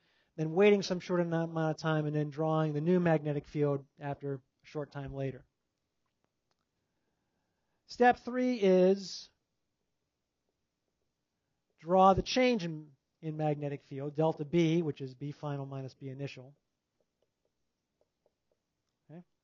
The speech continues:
And then there's yet another right-hand rule.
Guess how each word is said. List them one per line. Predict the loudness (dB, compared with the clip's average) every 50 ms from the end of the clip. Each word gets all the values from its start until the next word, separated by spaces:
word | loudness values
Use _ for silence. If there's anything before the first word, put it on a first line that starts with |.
| _ _ _ _ _ _ _ _ _ _ _ _ _ _ _ _ _ _ _ _ _ _ _ _ _ _ _ _ _ _ _ _ _ _ _ _ _ _ _ _ _ _ _ _ _ _ _ _ _ _ _ _ _ _ _ _ _ _ _ _ _
And | -4 -2 4 6
then | 8 8 8 8 6
there's | 6 8 8 8 6 6
yet | 8 8 8 8 6
another | 2 0 4 4 6 6 6 6 6
right-hand | 6 6 4 4 2 0 -2 -2 -2 -4
rule. | -4 -8 -8 -8 -10 -12 -14